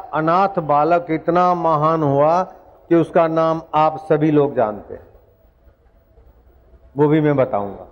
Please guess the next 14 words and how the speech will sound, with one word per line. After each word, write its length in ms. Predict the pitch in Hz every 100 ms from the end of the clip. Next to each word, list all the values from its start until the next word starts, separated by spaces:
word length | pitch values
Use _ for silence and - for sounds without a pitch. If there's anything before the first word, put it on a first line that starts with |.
| - - - _ _ - _ - _ _ _ _ -
सभी 220 | 143 160
लोग 260 | 175 175 170
नहीं 180 | 175 170
जानते 400 | 170 175 175 185
तो 140 | 185 170
भक्त 420 | 117 139 151 180
तो 180 | 175 170 120
जरूर 500 | 143 151 156 180 170
जानते 480 | 147 143 147 143 175
हैं। 140 | 185 185 - - -
वही 640 | 127 160 165 151 175 190 190 - - - 123
जन्मजात 720 | 135 170 175 175 175 180 180
अंधा 380 | 160 160 147 147
बालक 480 | 147 143 127 113 -